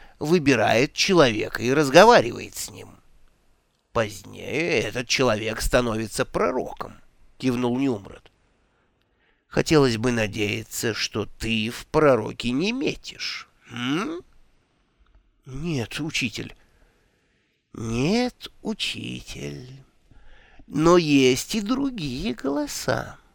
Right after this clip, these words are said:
продолжал брат Нюмрод с некоторой дрожью. Обманчивые, льстивые,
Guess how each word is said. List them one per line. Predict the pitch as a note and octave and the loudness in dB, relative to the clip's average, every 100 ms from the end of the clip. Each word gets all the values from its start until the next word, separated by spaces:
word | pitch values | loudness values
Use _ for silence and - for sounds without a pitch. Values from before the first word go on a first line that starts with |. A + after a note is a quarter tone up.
| _ - | _ -4
продолжал | A#2+ C#3+ C#3+ C#3 D3 C3+ | 0 4 4 6 6 6
брат | C3 C#3+ B2+ C#3 | 6 4 4 0
Нюмрод | C#3 G#3+ C4 A#3 - | 2 2 2 2 0
с | - | -2
некоторой | D#3 D#3 D#3 D3+ E3+ E3+ | 2 2 2 0 2 4
дрожью. | E3 D#3 A2 G#2 - - _ _ _ _ _ _ | 4 6 4 -2 -14 -20 _ _ _ _ _ _
Обманчивые, | - A2 - - B2+ G#3+ A3+ - - - - - - - _ _ - | -10 -10 -8 -8 -2 -4 -4 -8 -8 -10 -20 -20 -20 -20 _ _ -6
льстивые, | C3+ C#3+ - - - B2+ F#3+ A3 E3 A2 - - | -4 -4 -6 -6 -8 -6 -6 -8 -10 -14 -18 -18